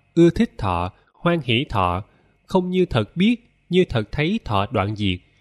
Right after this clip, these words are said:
thời người ấy có các quan điểm. Như Lai có tồn tại sau khi chết, vân vân.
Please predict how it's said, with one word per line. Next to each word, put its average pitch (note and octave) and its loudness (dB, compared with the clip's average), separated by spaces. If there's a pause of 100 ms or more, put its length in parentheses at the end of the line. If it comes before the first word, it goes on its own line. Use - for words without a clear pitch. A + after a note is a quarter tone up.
(320)
thời B2 2
người B2 -2
ấy D3 -2
có F#3+ 2
các G3 -2
quan C3+ 0
điểm. A2 -4 (680)
Như E3 4
Lai D3+ -2
có E3+ -2
tồn G2+ 0
tại F#2+ -2
sau - -4
khi C#3 -2
chết, F#3 2 (460)
vân C#3+ 2
vân. C3+ -2